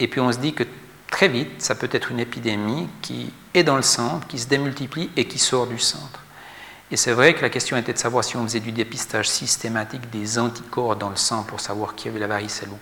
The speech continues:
pas, ou si on avait tendance à vacciner les personnes particulièrement à risque, à savoir les femmes potentiellement à risque d'être enceintes, ça c'est fondamental, donc on vérifiait évidemment qu'à-,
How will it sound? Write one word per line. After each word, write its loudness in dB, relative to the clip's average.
pas, 0
ou -4
si 2
on -4
avait -4
tendance -2
à 2
vacciner 0
les -4
personnes -4
particulièrement -2
à 4
risque, -2
à -2
savoir 0
les -10
femmes 2
potentiellement -4
à -4
risque -6
d'être -8
enceintes, 2
ça -12
c'est -6
fondamental, 0
donc -12
on -4
vérifiait -4
évidemment -12
qu'à-, -4